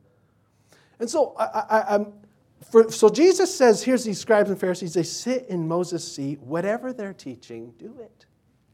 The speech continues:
As far as the scripture goes, do it. Do you know there's a scripture? See, some of you are like, "This is new to you." It's like, "No, if I don't like them, then I don't do what they say." No, wait a second.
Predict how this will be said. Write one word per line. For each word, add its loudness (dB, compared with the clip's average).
As -20
far -10
as -14
the -16
scripture -12
goes, -18
do -6
it. -16
Do 0
you 0
know 4
there's 0
a -4
scripture? 0
See, -4
some -2
of 4
you 6
are 4
like, 0
"This -4
is -6
new 2
to -2
you." -2
It's -8
like, -8
"No, 6
if -2
I 6
don't 0
like 0
them, -2
then 2
I -2
don't -4
do 2
what -2
they -8
say." -10
No, -4
wait -6
a -8
second. -12